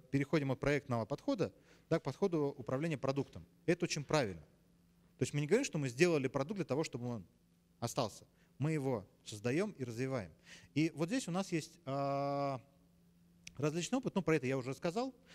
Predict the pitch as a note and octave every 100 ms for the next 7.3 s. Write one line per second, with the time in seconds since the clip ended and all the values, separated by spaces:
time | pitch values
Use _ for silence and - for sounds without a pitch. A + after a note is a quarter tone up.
0 | - - C#3 C3+ C3+ - C3+ B2 A2 A2+
1 | A#2+ A#2+ A#2+ A#2 A#2+ A2+ A2+ C3+ C#3+ -
2 | G#2 G#2 A#2 A#2+ B2+ C3 C3+ - D#3+ F#3+
3 | C4 C4 F#3 - - - - - C#3+ C#3+
4 | F3 - C#3+ C#3+ - C3 C#3 C#3 - F3
5 | D#3+ - E3 D#3+ D3 D#3+ D3 D3+ E3+ C#3
6 | - D3 D3 E3 E3 C4+ A#3+ A3 - E3
7 | F3 E3+